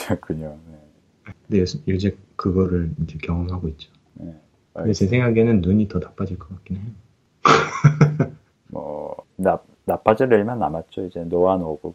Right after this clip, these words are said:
Speaker 1: 그러면.
Speaker 2: 노안은 이미 와서 뭐 그렇게 크게
Speaker 1: <laughs>
Speaker 2: 걱정은 안 하는데 컴퓨터를 오래 해서.
Speaker 1: 네, 컴퓨터에 오래 하는 사람들 건강에 좋지는
Speaker 2: 음.
Speaker 1: 않습니다.
Speaker 2: 저는 뭐 한, 이제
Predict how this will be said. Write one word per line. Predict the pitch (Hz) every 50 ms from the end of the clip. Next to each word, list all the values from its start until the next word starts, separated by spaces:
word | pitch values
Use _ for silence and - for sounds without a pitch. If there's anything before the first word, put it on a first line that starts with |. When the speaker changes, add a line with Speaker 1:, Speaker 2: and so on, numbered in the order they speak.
| _
Speaker 1:
그러면. | - - - - - - _ - 76 82
Speaker 2:
노안은 | 90 95 107 123 127 131 127 117 101 85 82
이미 | 90 101 107 107 98
와서 | 85 80 82 78 - 110 110 107 95 85
뭐 | 85 80 82 85 82 82 - - _ _
그렇게 | - - 185 - -
크게 | - - - - - 202 - -
Speaker 1:
<laughs> | -
Speaker 2:
걱정은 | - 170 - 110 110 110 - _
안 | 85 85
하는데 | - _ _ _ - 98 - _ _ _ _ - - - -
컴퓨터를 | - 131 - - - 143 120
오래 | 95 90 92 101
해서. | 107 110 113 - - 85 87 92 - _ _ _ _ -
Speaker 1:
네, | 80 78 76 73 71
컴퓨터에 | 104 110 - - 117 107
오래 | 95 87 87 92 95
하는 | 95 92 92 92 92 92
사람들 | 98 92 95 90 90 85 87 90 90 85 85 _ _
건강에 | - - 90 90 90 87 90 87 87 85 87 90 92 95 90 80 76 _ _ _ _ _ _ _ -
좋지는 | 78 82 95 101
Speaker 2:
음. | 95
Speaker 1:
않습니다. | 82 - - - 80 73 - 80 76 - _ _ _ _ - - - -
Speaker 2:
저는 | - 110 117 131 127 107
뭐 | 90 - - -
한, | 131 127 117 - - _ _ _ _ _ _ _ _ _ - - - - _ _ _
이제 | - 123 113 131 131 120 104 98